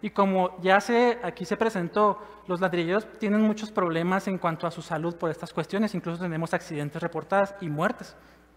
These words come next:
Entonces, con esta parte, bueno, vamos a hacer un taller dirigido a los ladrilleros, en el que se les enseñe cómo es el, el, el cuidado, cómo tiene que ser su postura,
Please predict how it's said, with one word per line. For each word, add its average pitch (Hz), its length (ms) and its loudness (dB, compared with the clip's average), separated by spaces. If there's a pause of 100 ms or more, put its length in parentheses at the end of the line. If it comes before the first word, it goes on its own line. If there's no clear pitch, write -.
(360)
Entonces, 185 600 -2 (1000)
con 214 160 4
esta 233 240 4
parte, 247 380 8
bueno, 220 260 6
vamos 196 220 2
a 220 40 4
hacer 180 180 -2
un 185 80 2
taller 196 340 2
dirigido 208 600 0
a 175 60 -2
los 170 140 -2
ladrilleros, 208 760 2 (260)
en 180 140 -4
el 165 100 -6
que 180 120 -4
se 185 120 -6
les - 140 -4
enseñe 185 440 -2
cómo 190 380 2
es 180 200 -2
el, 190 240 -6
el, 165 480 -10
el 170 140 -8
cuidado, 170 580 4
cómo 190 180 0
tiene 202 160 0
que 190 60 -8
ser 170 100 -4
su - 160 -6
postura, 190 560 0